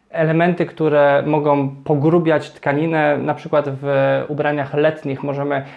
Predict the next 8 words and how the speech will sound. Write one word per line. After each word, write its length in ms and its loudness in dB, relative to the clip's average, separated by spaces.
rezygnować 640 0
z 80 -20
kolejnych 640 0
warstw, 580 0
tak 140 -6
jak, 120 -6
e, 240 -2
z 320 -4